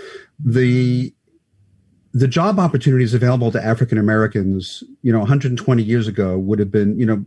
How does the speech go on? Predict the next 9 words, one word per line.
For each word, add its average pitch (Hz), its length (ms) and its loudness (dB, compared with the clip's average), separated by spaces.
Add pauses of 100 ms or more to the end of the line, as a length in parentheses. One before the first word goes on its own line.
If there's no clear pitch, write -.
(100)
must 123 220 0
have 120 100 -2
been 113 300 -2
really 131 260 0
limited. 101 420 0
What 143 220 -4
kind 196 380 0
of 113 180 -6
jobs 104 640 -4